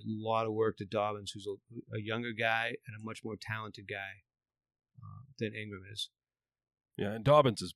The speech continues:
Speaker 2: balling in camp.
Speaker 1: Yeah, no, but, uh, Dobbins is, he looks fantastic in camp. They're really high on him.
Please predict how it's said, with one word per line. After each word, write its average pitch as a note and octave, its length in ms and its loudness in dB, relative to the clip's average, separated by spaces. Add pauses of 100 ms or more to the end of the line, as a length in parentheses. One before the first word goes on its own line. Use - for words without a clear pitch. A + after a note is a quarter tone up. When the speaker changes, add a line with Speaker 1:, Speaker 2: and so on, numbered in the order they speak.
Speaker 2:
balling A2 340 6
in D2+ 160 -8
camp. G2 300 -2 (280)
Speaker 1:
Yeah, A2+ 280 6 (200)
no, G#2+ 240 0
but, G2 140 -6 (100)
uh, C3 80 -2 (320)
Dobbins B2+ 400 6
is, G#2+ 320 -6
he A#2+ 320 -4
looks A#2+ 220 0
fantastic A#2+ 640 4
in A2+ 100 0
camp. A#2 420 0
They're A2 160 4
really A2 280 2
high A2+ 260 4
on A2+ 180 -2
him. A2 200 -6